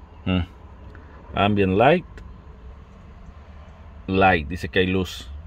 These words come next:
Ok. Entonces, pues no, no tendría que haber luz aquí. El voltaje está en cero. En cero está el voltaje. Así que lo voy a desconectar.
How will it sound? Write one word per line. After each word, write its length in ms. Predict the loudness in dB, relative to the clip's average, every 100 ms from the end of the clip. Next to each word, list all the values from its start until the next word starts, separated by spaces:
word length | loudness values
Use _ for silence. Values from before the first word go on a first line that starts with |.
| -18 -18 -18 -18 -16 -12
Ok. 260 | 0 2 2 -6 -18 -18 -18 -16 -16 -14 -14 -14 -14 -12 -8
Entonces, 800 | -6 -2 0 2 2 0 -4 -10 -10 -12 -12 -12 -12 -12 -12 -10 -4
pues 160 | 0
no, 200 | 0 0
no 160 | -2 -4
tendría 360 | -2 -2 -2 -2
que 120 | -2
haber 200 | -2 -2
luz 200 | -4 -6
aquí. 280 | -6 -6 -8 -12 -16 -16 -14 -12 -12 -12 -14 -14 -14 -14 -14 -14 -12 -4
El 120 | -2
voltaje 400 | 0 2 0 0
está 240 | 2 4
en 140 | 4 0
cero. 640 | -4 -12 2 6 6 2 -6 -12 -14 -16 -16 -20 -20 -20 -20 -20 -20 -16
En 240 | -8 -6 -6
cero 360 | -2 2 4 4
está 160 | 2
el 60 | 0
voltaje. 460 | 0 0 -2 -2 -12 -18 -20 -20 -20 -20 -20 -20 -20 -20 -20 -20 -20 -20 -20 -20 -20 -20 -20 -14
Así 240 | -12 -10 -8
que 340 | -2 0 -2 -4
lo 120 | 0
voy 160 | 4 4
a 60 |
desconectar. 680 | 4 0 -2 0 4 4